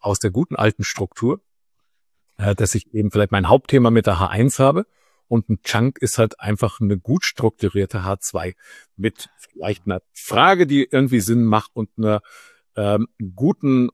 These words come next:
äh, und relevanten Antwort und vielleicht auch noch mit ein, zwei wirklich verlässlichen Quellen,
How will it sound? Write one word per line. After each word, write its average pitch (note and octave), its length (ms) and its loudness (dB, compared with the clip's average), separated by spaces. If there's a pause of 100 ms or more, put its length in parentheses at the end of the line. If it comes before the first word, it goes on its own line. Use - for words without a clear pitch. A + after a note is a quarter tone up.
äh, G#2 180 -2
und G#2 260 -6
relevanten G#2 460 0
Antwort C3+ 560 4
und F#2+ 140 -4
vielleicht G2+ 640 -2
auch A#2 140 -2
noch A2 180 -2
mit - 480 -2
ein, A2+ 240 2
zwei G2+ 340 0
wirklich B2 340 0
verlässlichen G2+ 800 -2 (440)
Quellen, B2+ 480 4